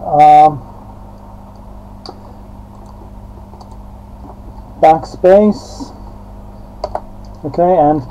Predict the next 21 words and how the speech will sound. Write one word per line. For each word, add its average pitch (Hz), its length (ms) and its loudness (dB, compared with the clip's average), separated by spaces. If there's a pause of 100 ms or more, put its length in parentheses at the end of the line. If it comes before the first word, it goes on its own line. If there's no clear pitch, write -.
put 147 160 2
in 143 120 0
a 135 60 -4
comma, 190 760 4
and 151 100 0
I 143 80 2
want 151 200 0
to - 60 -14
convert 139 380 -2
this 143 220 -2
into 135 320 -4
a 127 60 -2
pair. 135 520 -4 (4000)
And 180 140 -4
now 156 300 6
I 139 180 2
have 139 140 0
a 131 80 -6
pair, 202 340 6
let's 156 260 -2
see, 180 260 2